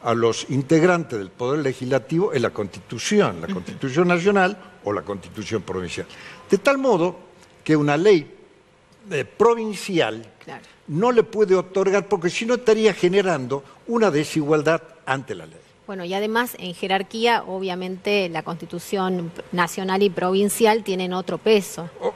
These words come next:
Speaker 1: exactamente,
Speaker 2: O sea, no puede una
Speaker 1: exactamente.
Speaker 2: ley dejar sin efecto lo que dicen ambas.
Speaker 1: Exactamente,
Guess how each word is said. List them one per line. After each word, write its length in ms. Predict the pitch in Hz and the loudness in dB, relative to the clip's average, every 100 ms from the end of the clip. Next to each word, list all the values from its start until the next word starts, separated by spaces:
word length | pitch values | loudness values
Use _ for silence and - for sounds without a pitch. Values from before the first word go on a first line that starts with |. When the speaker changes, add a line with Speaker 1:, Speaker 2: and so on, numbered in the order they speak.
| - | 4
Speaker 1:
exactamente, 840 | 196 - 220 - 226 226 226 127 | 4 4 0 4 2 2 -2 -4
Speaker 2:
O 20 | |
sea, 160 | - 190 | -4 -2
no 100 | 208 254 | -2 2
puede 220 | 254 262 | 2 4
una 180 | 254 233 | 2 0
Speaker 1:
exactamente. 120 | 240 | 2
Speaker 2:
ley 320 | 254 254 269 | 2 2 2
dejar 400 | 214 - 226 214 | 0 0 0 0
sin 200 | 214 214 | -4 -8
efecto 420 | 208 - 208 180 | -8 -6 -4 -2
lo 160 | 233 175 | -2 -2
que 160 | 175 | -4
dicen 460 | 170 180 - 190 170 | -4 -4 -4 -4 -2
ambas. 300 | - 156 151 | 2 2 2
Speaker 1:
Exactamente, 1300 | - - 196 - - - 170 180 214 160 87 - - | -2 0 -2 -2 -20 -6 0 2 2 0 -4 -12 -20